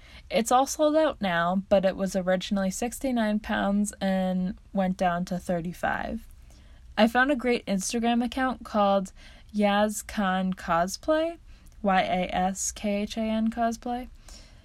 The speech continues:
um, and it shows where her costume pieces are from, which is great.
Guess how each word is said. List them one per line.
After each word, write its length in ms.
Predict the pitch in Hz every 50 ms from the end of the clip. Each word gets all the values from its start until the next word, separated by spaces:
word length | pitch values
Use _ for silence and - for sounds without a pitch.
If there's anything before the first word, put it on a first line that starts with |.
| - - - - - -
um, 540 | 202 202 196 190 185 185 185 185 180 - - -
and 160 | 214 214 214
it 100 | - 208
shows 400 | - - - 240 269 311 285 285
where 120 | 294 277
her 120 | 269 277 269
costume 500 | - - 208 196 202 - - 220 208 208
pieces 380 | 202 220 214 202 190 180 175
are 140 | 180 175 175
from, 420 | - - - 220 190 156 160 175
which 220 | 190 190 185 - 185
is 120 | 170 160
great. 500 | - - - 180 170 156 - - - -